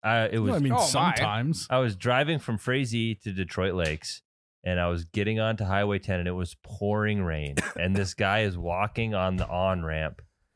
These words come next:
Speaker 1: to get onto the Highway ten, and it's, I pulled over 'cause it was raining. So I let him in, and he's like, "Hey, can you give me a ride to work?" I was like, "Yep, absolutely." And this guy was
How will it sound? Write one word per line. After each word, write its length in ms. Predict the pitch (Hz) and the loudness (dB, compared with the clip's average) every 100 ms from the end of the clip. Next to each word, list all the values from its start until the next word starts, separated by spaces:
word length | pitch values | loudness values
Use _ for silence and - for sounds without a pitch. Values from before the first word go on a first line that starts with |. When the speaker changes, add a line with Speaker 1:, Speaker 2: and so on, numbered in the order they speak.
| _ _ | _ _
Speaker 1:
to 80 | 101 | -2
get 160 | 92 | 0
onto 240 | 92 98 101 | 2 2 2
the 100 | 98 | 2
Highway 260 | 95 98 95 | 2 0 0
ten, 360 | - 82 80 - | -2 -2 -2 -4
and 120 | 87 | -4
it's, 220 | 78 - _ - _ | -4 -12 _ -20 _
I 120 | 117 117 | -2 -2
pulled 300 | - 160 123 | 0 0 2
over 220 | 87 73 | 0 -2
'cause 200 | - 92 | -4 -2
it 60 | 95 | 0
was 200 | 90 82 | -2 -4
raining. 360 | 78 73 69 67 - - - - - | -6 -6 -6 -8 -10 -14 -14 -16 -10
So 120 | - | -2
I 60 | 95 | 0
let 220 | 95 120 | 2 2
him 120 | 127 | 2
in, 180 | 107 107 | 2 2
and 100 | 98 | 0
he's 140 | 82 87 | -2 -2
like, 160 | 85 | -4
"Hey, 260 | 87 113 107 | -2 0 0
can 140 | - | -2
you 60 | 104 | -2
give 140 | 107 | 0
me 80 | 120 | 0
a 40 | 98 | 2
ride 200 | 101 98 | 2 0
to 80 | 87 | 0
work?" 320 | 82 110 - | 0 -2 -4
I 20 | |
was 100 | 82 | -6
like, 160 | 90 87 | -4 -2
"Yep, 180 | 139 - _ | -2 -4 _
absolutely." 680 | 92 95 - 110 101 95 90 - _ _ _ _ - | -4 -4 -2 -2 0 0 -2 -6 _ _ _ _ -4
And 180 | 98 104 | 0 0
this 120 | 110 | 0
guy 240 | 113 104 | 2 2
was 180 | 104 90 | 2 -2